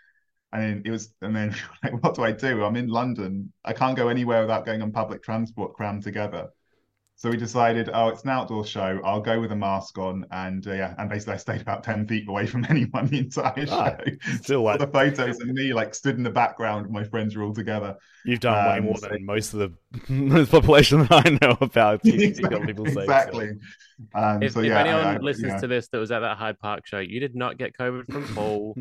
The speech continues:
Speaker 2: <laughs>
Speaker 3: You got it somewhere else.
Speaker 2: Probably from,
Speaker 1: <laughs>
Speaker 2: probably from
Speaker 1: To be fair,
Speaker 2: Frank
Speaker 1: I did
Speaker 2: Black.
Speaker 1: notice a few other people suspiciously doing something similar, so I, I'm, I'm sure I wasn't the only one.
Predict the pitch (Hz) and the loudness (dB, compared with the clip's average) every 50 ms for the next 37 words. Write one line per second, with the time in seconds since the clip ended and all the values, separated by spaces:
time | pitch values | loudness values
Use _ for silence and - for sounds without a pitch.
0 | 120 - 147 139 104 95 90 95 98 101 - - - 107 107 110 104 98 95 85 | -12 -12 -12 -10 -10 -10 -8 -8 -8 -8 -8 -8 -8 -8 -8 -6 -6 -6 -6 -8
1 | - - - - - - - _ _ _ _ _ - _ _ - - - - - | -10 -14 -18 -20 -20 -20 -20 _ _ _ _ _ -20 _ _ -14 -14 -14 -16 -20
2 | _ _ - 226 226 254 208 190 196 - 185 196 - 110 - - 123 123 123 - | _ _ 2 4 4 6 4 4 4 2 0 0 -2 -2 0 2 4 4 4 4
3 | 127 123 113 - 113 - - - 107 98 87 85 - 202 202 196 - 175 160 - | 4 4 6 6 6 6 8 8 8 8 6 6 4 2 2 0 -2 -4 -4 -2
4 | 185 180 175 175 170 165 143 151 160 151 147 139 127 - 139 135 - - 151 143 | -2 0 2 2 2 2 2 2 2 2 2 0 -2 0 -2 -4 0 0 0 0
5 | 143 139 135 127 - 131 120 123 120 120 123 120 120 113 113 113 110 104 110 - | 0 -2 -4 -4 -4 -4 -2 -2 -2 -2 -2 -2 -2 -2 -2 -2 -4 -4 -4 -4
6 | 117 107 104 95 92 95 95 - - 113 107 107 107 107 - 107 117 117 113 110 | -2 -2 -2 -2 -4 -4 -6 -6 -4 -2 0 0 0 0 0 0 0 0 0 -2
7 | 123 123 120 - 123 113 107 110 107 107 95 - 101 98 95 95 98 95 92 90 | -4 -6 -4 -2 0 0 0 -2 -4 -6 -6 -8 -8 -6 -4 -4 -4 -4 -6 -6
8 | 92 95 95 | -8 -10 -10